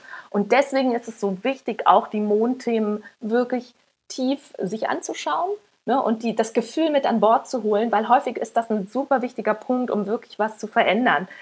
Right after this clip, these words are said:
Ne? Weil man kann so sagen, ich will das sein oder ich wäre gerne, ne, so von dem, von dem Selbstverwirklichungswunsch. Aber wenn wir unsere Emotionen nicht mit an Bord haben, dann wird's halt super schwierig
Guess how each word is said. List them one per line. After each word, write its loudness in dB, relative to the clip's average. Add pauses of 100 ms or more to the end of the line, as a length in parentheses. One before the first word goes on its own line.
(160)
Ne? 4 (160)
Weil 10
man 4
kann 4
so 0
sagen, 8
ich -4
will 4
das 2
sein 2 (100)
oder 4
ich 0
wäre 6
gerne, 2 (400)
ne, 2
so -2
von 4
dem, 2 (560)
von 2
dem 4
Selbstverwirklichungswunsch. 4
Aber 6
wenn 2
wir 2
unsere -2
Emotionen -2
nicht -2
mit -2
an 0
Bord 2
haben, -4 (420)
dann -4
wird's -6
halt -4
super -4
schwierig -4